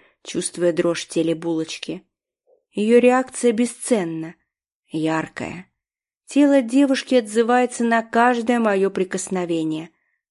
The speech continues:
на каждое слово. Стеше хочется говорить приятности.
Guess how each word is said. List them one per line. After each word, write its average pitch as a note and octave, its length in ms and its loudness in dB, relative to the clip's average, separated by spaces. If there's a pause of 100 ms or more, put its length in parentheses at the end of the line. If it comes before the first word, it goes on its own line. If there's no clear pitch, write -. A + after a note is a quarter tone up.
на E3 220 -6
каждое E3+ 480 0
слово. E3+ 560 -4 (720)
Стеше - 520 -4
хочется B3 480 -4
говорить A#3 440 -2
приятности. G#3+ 1000 -6